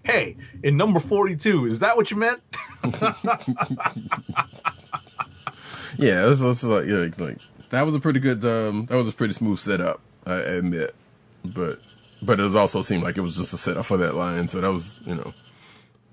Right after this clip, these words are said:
Speaker 2: I'm not mad at it. <laughs> I'm not mad at it at all.
Speaker 1: <laughs>
Speaker 2: Uh, but that being the case, I'm, I'm trying to think about if there's anything else that, that came up. It's like, yeah, without giving too much away. And even in that part, we were trying to figure out what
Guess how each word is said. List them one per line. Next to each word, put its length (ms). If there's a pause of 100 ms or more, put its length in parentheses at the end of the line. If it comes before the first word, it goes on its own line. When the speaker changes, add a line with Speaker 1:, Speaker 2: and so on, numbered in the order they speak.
(120)
Speaker 2:
I'm 140
not 160
mad 260
at 160
it. 140 (240)
<laughs> 220
I'm 200
not 140
mad 220
at 160
it 60
at 120
all. 460
Speaker 1:
<laughs> 60 (1300)
Speaker 2:
Uh, 420
but 120
that 240
being 200
the 80
case, 380
I'm, 160
I'm 140
trying 180
to 100
think 120
about 260
if 80
there's 40 (120)
anything 260
else 280
that, 260
that 180
came 200
up. 140
It's 140
like, 280
yeah, 180
without 480 (300)
giving 440
too 140
much 320
away. 280
And 180
even 320
in 160
that 180
part, 300
we 340 (460)
were 100
trying 160
to 60
figure 180
out 140
what 340